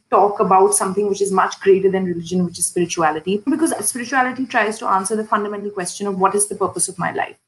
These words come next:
And it is that purpose of my life which will drive everything from my personal to my professional life. So I just urge more and more people to become curious about it. And I'm always very happy to chat about it in detail with anybody who wants to.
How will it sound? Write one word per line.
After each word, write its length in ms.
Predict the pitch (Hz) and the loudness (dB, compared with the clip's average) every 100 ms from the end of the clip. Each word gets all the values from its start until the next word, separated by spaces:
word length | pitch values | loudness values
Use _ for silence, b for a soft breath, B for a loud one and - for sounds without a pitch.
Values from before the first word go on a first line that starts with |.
| - | 2
And 120 | 214 | 4
it 120 | 233 | 6
is 180 | 330 330 | 6 6
that 200 | 277 - | 4 4
purpose 300 | 240 220 226 | 4 4 0
of 120 | 226 | 2
my 140 | 220 202 | 2 6
life 320 | 196 196 208 | 6 6 2
which 180 | 220 - | -4 -2
will 180 | 233 185 | -2 2
drive 320 | 196 190 214 | 4 4 2
everything 560 | 190 180 302 - 156 | 0 2 2 2 -4
from 160 | - 208 | -4 0
my 160 | 190 185 | 0 0
personal 440 | 196 180 202 196 | 0 -2 -4 -4
to 100 | 269 | 0
my 140 | 233 180 | 0 -2
professional 480 | 180 - - _ - | -8 -16 -20 _ -20
life. 160 | - | -16
So 160 | - 208 | -2 2
I 80 | 208 | 2
just 260 | 226 - - | 2 -2 2
urge 320 | 214 226 226 | 6 6 6
more 220 | 220 208 | 6 6
and 120 | 202 202 | 4 2
more 200 | 196 196 | 0 -2
people 280 | 190 202 | 0 2
to 60 | 202 | 4
become 360 | 185 185 190 180 | 2 2 0 0
curious 340 | 190 180 180 | 2 2 2
about 320 | 170 165 180 | 2 4 4
it. 180 | 233 226 _ _ _ _ - | 2 0 _ _ _ _ 0
And 140 | 196 - | 2 4
I'm 300 | 196 220 226 | 4 6 6
always 420 | 208 196 202 165 | 6 8 6 6
very 300 | 185 185 214 | 4 4 4
happy 260 | 190 165 | 2 2
to 100 | 180 | 2
chat 220 | 185 165 165 | 2 2 2
about 300 | 160 165 160 | -2 -4 -6
it 160 | 156 | -10
in 180 | 180 175 | -4 -2
detail 340 | 170 170 170 | -2 -2 -2
with 140 | 170 170 | -2 -2
anybody 440 | 185 196 196 170 | 0 2 4 4
who 100 | 170 | 2
wants 320 | 165 151 - | -4 -6 -12
to. 60 | - | -14